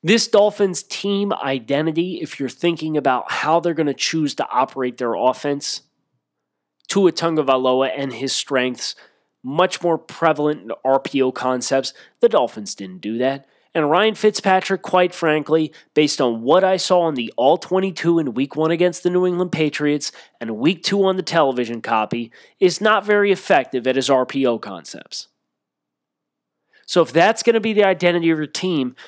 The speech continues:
then let's rip the Band-Aid off and be done with it. And make a change. And if it's not, then let's not try and run 'em all together.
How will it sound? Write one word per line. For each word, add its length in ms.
then 200
let's 300
rip 220
the 80
Band-Aid 520
off 260
and 140
be 100
done 340
with 120
it. 160
And 220
make 200
a 60
change. 720
And 140
if 140
it's 200
not, 400
then 220
let's 260
not 240
try 280
and 180
run 180
'em 140
all 200
together. 520